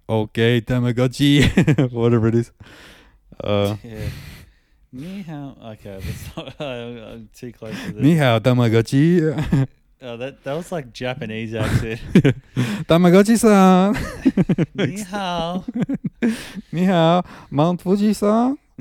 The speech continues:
Speaker 2: Um,
Speaker 1: This makes no sense.
Speaker 2: it doesn't make any sense. I love it.
Speaker 1: Fuck.
Speaker 2: You're gonna make a reference to, what was that massacre? Nanking?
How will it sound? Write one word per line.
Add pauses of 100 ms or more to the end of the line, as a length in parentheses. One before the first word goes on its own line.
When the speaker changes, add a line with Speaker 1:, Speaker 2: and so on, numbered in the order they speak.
(960)
Speaker 2:
Um, (220)
Speaker 1:
This (120)
makes
no
sense.
Speaker 2:
it
doesn't
make
any
sense.
I
love
it. (280)
Speaker 1:
Fuck. (140)
Speaker 2:
You're
gonna
make
a
reference
to,
what
was
that
massacre?
Nanking?